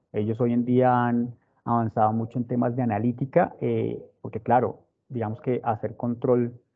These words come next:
em, a la corrupción o a los contratos, pues eso haciéndolo manualmente,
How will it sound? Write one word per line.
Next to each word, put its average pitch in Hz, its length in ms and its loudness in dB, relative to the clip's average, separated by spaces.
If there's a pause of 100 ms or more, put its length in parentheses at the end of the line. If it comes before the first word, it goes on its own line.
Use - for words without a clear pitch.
(380)
em, 113 460 -4 (260)
a 117 100 2
la 110 100 4
corrupción 117 800 0 (160)
o 117 100 2
a 113 40 2
los 110 120 -2
contratos, 104 640 -4
pues 110 180 -4
eso 117 480 0
haciéndolo 113 400 2
manualmente, 117 960 2